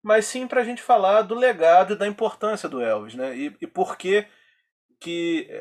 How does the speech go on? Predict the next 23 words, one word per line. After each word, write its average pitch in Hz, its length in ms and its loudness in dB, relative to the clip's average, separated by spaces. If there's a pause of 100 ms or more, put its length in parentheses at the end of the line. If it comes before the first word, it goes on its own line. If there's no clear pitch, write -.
a, - 280 -4
a 147 40 -2
morte 170 440 4
dele 170 380 -2
vai 143 420 0
ser 160 480 -8
comemorada 160 880 2
por 170 240 -8
muitos 170 440 -10
e 175 40 -12
muitos 165 380 -12
anos. 120 340 -12 (1120)
O 202 180 2
Elvis 214 540 6
é 226 160 4
um, 214 460 -4
um, 147 480 -8
um 143 40 -12
cara 151 460 4
que 170 440 -8 (1040)
dispensa 156 800 -2 (420)
maiores, 135 1000 0
é, 117 320 -6